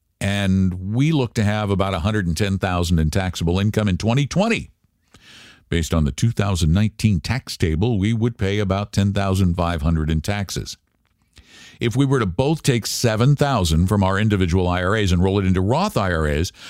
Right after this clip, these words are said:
our taxable income would jump to a hundred and twenty-four thousand in twenty twenty. Based on the tax tables for twenty nineteen, our taxes would increase by over three thousand dollars.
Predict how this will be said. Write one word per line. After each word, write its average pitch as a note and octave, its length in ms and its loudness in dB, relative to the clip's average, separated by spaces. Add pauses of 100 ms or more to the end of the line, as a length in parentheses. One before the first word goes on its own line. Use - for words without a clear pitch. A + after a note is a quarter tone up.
(180)
our B2 80 0
taxable D3+ 540 0
income A#2+ 260 2
would B2 140 2
jump A2 220 -2
to A#2 100 4
a G2+ 40 2
hundred G#2+ 220 2
and G2+ 80 2
twenty-four B2+ 540 0
thousand F#2 400 2
in A2 80 2
twenty F#2+ 320 0
twenty. C3 400 -2 (360)
Based B2+ 280 -2
on C#3 100 2
the A2+ 80 4
tax B2 340 -2
tables F2+ 480 0
for C#3 120 -2
twenty D2+ 320 0
nineteen, C#2+ 640 -2 (420)
our A2+ 140 -2
taxes D3+ 420 0
would B2 140 4
increase A#2+ 360 0
by G#2 220 -2
over G#2+ 180 2
three A#2 280 -2
thousand A2+ 480 -2
dollars. G#2+ 560 -4